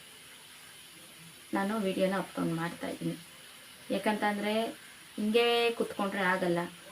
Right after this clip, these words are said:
ಮಾಡಿದ್ದೀನಿ, ಅಮಾವಾಸ್ಯೆ ಹುಣ್ಣಿಮೆಗೆ ಒಂದೊಂದು ವಿಡಿಯೋ ಅಪ್ಲೋಡ್ ಮಾಡಿದ್ರೆ ನಾನು ಕೂಡ ನನ್ನ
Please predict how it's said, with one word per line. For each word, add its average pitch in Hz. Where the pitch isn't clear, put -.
ಮಾಡಿದ್ದೀನಿ, 196
ಅಮಾವಾಸ್ಯೆ 214
ಹುಣ್ಣಿಮೆಗೆ 202
ಒಂದೊಂದು 190
ವಿಡಿಯೋ 190
ಅಪ್ಲೋಡ್ 180
ಮಾಡಿದ್ರೆ 175
ನಾನು 190
ಕೂಡ 185
ನನ್ನ 202